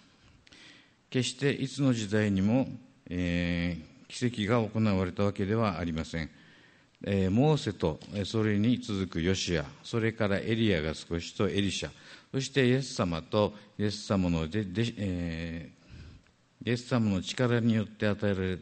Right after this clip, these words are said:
えー、与えられたこの三つの、えー、時代だけだと思います。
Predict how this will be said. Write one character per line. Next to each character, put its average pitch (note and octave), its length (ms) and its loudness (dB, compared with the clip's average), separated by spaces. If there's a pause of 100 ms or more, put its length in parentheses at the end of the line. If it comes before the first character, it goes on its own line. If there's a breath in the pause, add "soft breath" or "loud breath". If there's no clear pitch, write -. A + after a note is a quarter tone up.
(160)
え E2+ 480 -2
ー、 - 60 -8
与 G#2 160 -2
え G2 60 0
ら F#2 80 0
れ F2 80 -2
た B2 240 0 (440 loud breath)
こ G#2 100 -4
の G2 120 2
三 G2+ 160 2
つ - 200 -6
の、 A#2+ 240 4
え F#2+ 120 2
ー、 E2+ 40 0
時 E2+ 140 -2
代 F#2+ 200 2
だ E2+ 140 -2
け F#2 80 -2
だ G2 140 0
と F2 140 -8
思 E2 80 -2
い D#2 40 -2
ま D2 100 -6
す。 - 140 -16